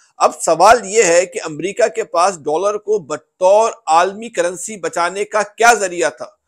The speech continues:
खुशकिस्मती से दुनिया के बाकी ममालिक के पास भी कोई मुतबादिल करेंसी नहीं थी। फिर अमेरिका ने रास्ते तलाश कर ही लिए और इसी रास्ते ने अमेरिका को ना सिर्फ तवानाई के मौसर हथियार पर भी गलबा दिलाया,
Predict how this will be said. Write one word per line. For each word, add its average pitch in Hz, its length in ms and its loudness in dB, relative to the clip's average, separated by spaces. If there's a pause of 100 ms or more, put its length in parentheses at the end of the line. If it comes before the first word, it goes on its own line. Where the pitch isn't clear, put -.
(520)
खुशकिस्मती 226 680 -2
से 240 120 2
दुनिया 202 340 -2
के 208 140 -4
बाकी 180 440 -2
ममालिक 196 300 -4
के 208 80 -6
पास 180 260 0
भी 202 120 -14
कोई 202 180 -6
मुतबादिल 175 460 -4
करेंसी 175 400 -12
नहीं 202 180 -6
थी। - 240 -18 (320)
फिर 226 120 -4
अमेरिका 214 460 -2
ने 226 180 0
रास्ते 175 340 0
तलाश 190 360 -2
कर 175 160 -4
ही 202 80 -6
लिए 143 340 -10 (200)
और 185 120 2
इसी 233 200 -2
रास्ते 214 360 2
ने 220 100 -6
अमेरिका 202 420 -2
को 202 120 -4
ना 185 160 0
सिर्फ 214 220 -8
तवानाई 160 360 -4
के 175 160 -8
मौसर 160 400 -8
हथियार 175 420 -2
पर 208 60 -6
भी 202 140 -6
गलबा 190 280 -2
दिलाया, 190 460 0